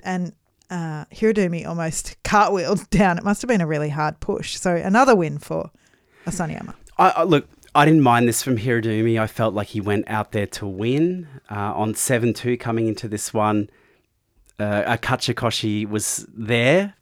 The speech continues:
Speaker 2: behind
Speaker 1: Mm.
Speaker 2: Asaniyama if he could beat him. But, yeah, Asaniyama, again, too good today. So Asaniyama now moves to nine and one,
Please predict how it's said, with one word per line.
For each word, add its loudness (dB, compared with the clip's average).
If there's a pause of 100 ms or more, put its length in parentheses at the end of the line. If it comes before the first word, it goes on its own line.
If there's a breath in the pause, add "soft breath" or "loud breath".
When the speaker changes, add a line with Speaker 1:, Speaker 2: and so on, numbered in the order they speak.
(120)
Speaker 2:
behind 0
Speaker 1:
Mm. -2
Speaker 2:
Asaniyama 0
if -6
he -6
could -6
beat 0
him. -2
But, 0 (320 loud breath)
yeah, 2
Asaniyama, 2
again, -4 (100)
too -8
good -6
today. -4
So -2
Asaniyama 0
now 2
moves -2
to -4
nine -2
and -6
one, -4